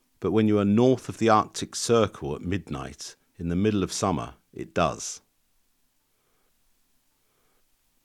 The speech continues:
I had to hit the brake of my trusty old Land Cruiser, get out and clean the windscreen.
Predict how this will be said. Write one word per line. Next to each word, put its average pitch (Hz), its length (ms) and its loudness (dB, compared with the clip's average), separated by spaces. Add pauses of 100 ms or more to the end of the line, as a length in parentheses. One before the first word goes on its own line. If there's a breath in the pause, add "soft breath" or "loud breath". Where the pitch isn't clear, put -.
(340)
I 95 80 2
had 120 180 0
to 110 100 -4
hit 110 200 0
the 92 80 -4
brake 92 440 4
of 78 140 -10
my 78 140 -4
trusty - 500 -4
old 80 320 -2
Land 80 320 -2
Cruiser, 69 540 -10 (720)
get 98 180 4
out 90 300 4
and 78 120 -6
clean 98 320 0
the 87 80 2
windscreen. 76 680 -2